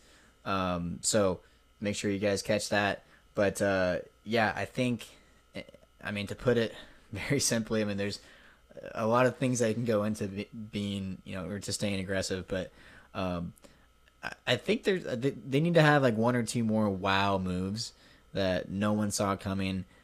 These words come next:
um, that just really, you know, puts us over the top, um, and, and so, you know, that we, we can really be legit Super Bowl contenders come September.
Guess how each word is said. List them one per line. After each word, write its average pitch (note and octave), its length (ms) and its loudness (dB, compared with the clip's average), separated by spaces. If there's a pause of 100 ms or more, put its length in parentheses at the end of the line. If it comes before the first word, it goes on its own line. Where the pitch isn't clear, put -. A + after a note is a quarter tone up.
(200)
um, F2 360 -2
that F#2 200 0
just G2 180 -4
really, G#2 680 2 (440)
you G#2 140 -2
know, F#2 180 0
puts G#2 240 -4
us F#2+ 160 -2
over G#2 220 2
the F#2 80 -6
top, F#2+ 400 0 (100)
um, F2+ 480 -4 (960)
and, F#2 260 -4
and F2+ 240 -4
so, F#2+ 240 0
you F#2 100 -4
know, F2+ 100 -2
that F2+ 160 -2
we, F#2 220 -2 (220)
we F#2+ 100 -4
can F#2+ 140 -10
really F#2 160 -2
be F2 260 -4
legit F#2 440 -4 (420)
Super - 280 -4
Bowl F2 160 -4
contenders F2 500 -6
come F2 360 -8 (180)
September. - 460 -10